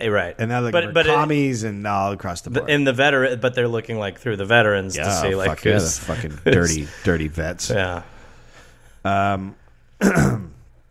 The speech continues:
Speaker 2: because of this activity with the Bonus Army, because of his activity with the Bonus Army, the committee came across General Smedley Butler's name as the leader of a veterans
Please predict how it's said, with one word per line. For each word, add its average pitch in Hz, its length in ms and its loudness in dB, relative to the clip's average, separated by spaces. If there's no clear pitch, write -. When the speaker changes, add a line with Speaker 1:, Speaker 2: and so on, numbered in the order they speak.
Speaker 2:
because 175 360 4
of 190 80 0
this 160 160 2
activity 120 400 0
with 98 140 -4
the 92 60 -10
Bonus 131 340 -4
Army, 76 280 -12
because 104 280 0
of 104 60 0
his 120 180 0
activity 90 320 0
with 78 120 -6
the 92 60 -4
Bonus 156 240 6
Army, 78 260 -6
the 90 100 -6
committee 123 260 -2
came 110 220 0
across 87 480 -2
General 85 260 -4
Smedley 92 340 -2
Butler's 151 360 0
name 87 460 -2
as 95 160 -6
the 92 80 0
leader 110 280 4
of 90 180 -4
a 92 60 -2
veterans 92 600 0